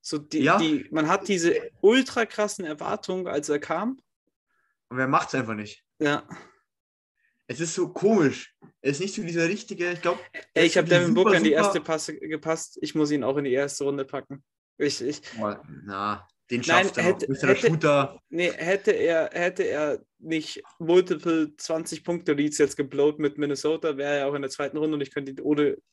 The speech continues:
Speaker 1: gutes Gewissens in die zweite Runde packen. Aber hat er halt geblowt. Äh, Karl Towns würde in jeder Serie mit, äh, zwei null in Führung gehen und wird dann einfach maximal joken. Er würde
Speaker 2: Ja,
Speaker 1: sogar
Speaker 2: ich
Speaker 1: gegen Brandon Ingram verlieren.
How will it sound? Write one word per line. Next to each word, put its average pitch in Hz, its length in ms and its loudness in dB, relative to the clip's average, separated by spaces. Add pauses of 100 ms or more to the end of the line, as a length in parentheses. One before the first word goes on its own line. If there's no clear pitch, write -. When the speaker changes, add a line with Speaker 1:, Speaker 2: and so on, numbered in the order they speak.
Speaker 1:
gutes 151 260 -4
Gewissens 147 340 -2
in 135 160 -2
die 135 100 -6
zweite 135 280 -2
Runde 131 180 -4
packen. 127 360 -14 (340)
Aber 135 220 0
hat 160 160 2
er 165 100 2
halt 160 200 -2
geblowt. 156 480 -2 (400)
Äh, 147 220 0
Karl 170 260 2
Towns 185 320 -2
würde 175 180 0
in 160 80 -4
jeder 175 260 0
Serie 165 320 -4
mit, 160 220 -4
äh, 147 200 -4
zwei 160 220 -2
null 165 180 0
in 156 100 -4
Führung 180 300 -2
gehen 170 180 -4
und 147 160 -8
wird 151 160 -2
dann 143 140 0
einfach 135 300 -8
maximal 131 440 -8
joken. 123 400 -10 (2250)
Er 151 140 4
würde 233 220 8
Speaker 2:
Ja, 254 60 2
Speaker 1:
sogar 170 220 4
Speaker 2:
ich 160 60 4
Speaker 1:
gegen 160 240 4
Brandon 151 340 2
Ingram 185 260 2
verlieren. 180 340 4